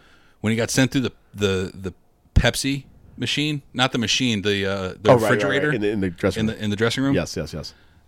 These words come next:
Speaker 1: Uh, Sammy got his revenge with the golf cart, and he was able to chase
Speaker 2: <laughs>
Speaker 1: Shawn Spears
Speaker 2: Yep.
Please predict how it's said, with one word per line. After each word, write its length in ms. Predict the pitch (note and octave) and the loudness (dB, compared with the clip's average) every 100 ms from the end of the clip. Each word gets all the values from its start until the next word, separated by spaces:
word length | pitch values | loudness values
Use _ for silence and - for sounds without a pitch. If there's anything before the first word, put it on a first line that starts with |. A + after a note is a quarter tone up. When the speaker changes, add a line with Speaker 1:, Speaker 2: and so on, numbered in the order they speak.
| - | -6
Speaker 1:
Uh, 800 | G2+ G2 F#2+ G2 F#2+ F#2 F#2 F2 - _ _ _ _ | -4 -2 -2 -4 -6 -8 -10 -12 -16 _ _ _ _
Sammy 640 | - - C3 C#3 C#3 C3+ B2 _ _ _ _ _ - | -6 0 0 2 0 -2 -6 _ _ _ _ _ -10
got 220 | G2+ A#2+ A2+ | -4 -2 0
his 180 | A2+ | -2
revenge 640 | A#2+ G2 G2 F#2+ G2 - - - | -2 -4 -6 -6 -8 -12 -14 -10
with 180 | A2 G#2 | -4 -4
the 60 | G2+ | -2
golf 260 | F#2 F2+ | -4 -4
cart, 300 | - F2+ F2+ - _ _ - | -6 -6 -6 -10 _ _ -8
and 160 | F#2+ | -4
he 140 | G#2+ A2 | 0 2
was 180 | G#2+ | 2
able 220 | G2+ F#2+ F2+ | 0 -2 -4
to 100 | F2 | -8
chase 440 | - F#2+ F2+ - | -4 -4 -4 -6
Speaker 2:
<laughs> 20 | |
Speaker 1:
Shawn 260 | - G2+ F#2 | -4 -4 -4
Spears 600 | - C3+ B2+ A2+ G#2 - | -4 0 2 0 -2 -8
Speaker 2:
Yep. 80 | - | -14